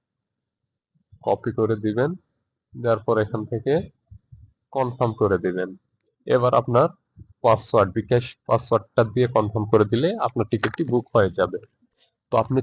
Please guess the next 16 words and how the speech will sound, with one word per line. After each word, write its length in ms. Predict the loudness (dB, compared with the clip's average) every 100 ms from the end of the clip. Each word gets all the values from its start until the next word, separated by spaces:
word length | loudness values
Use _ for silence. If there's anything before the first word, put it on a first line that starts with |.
| 2
চাইলে 200 | 4 4
আপনার 200 | 2 0 -2
হাতে 180 | -4 -4
থাকা 160 | -6 -6 -6 -4
স্মার্টফোন 420 | -4 -4 -2 -2 -2 -4
দিয়ে 180 | -4 -4 -6 _ -20 _ _ _ _ _ _ _ _ -8
স্টেশনে 500 | -8 -4 -4 0 0 2
না 80 | 2 0
গিয়ে 200 | -6 -6 -6 -10 -8
যে 120 | -8 -6
কোনো 140 | -6 -6 -4
ট্রেনের 360 | -2 2 2 0 -2 -4
এসি, 220 | -4 -4 0
নন 180 | 2 2 2
এসি 280 | -2 -2 -2 -4 _ _ _ -20 _ -6
টিকিট 260 | -6 -4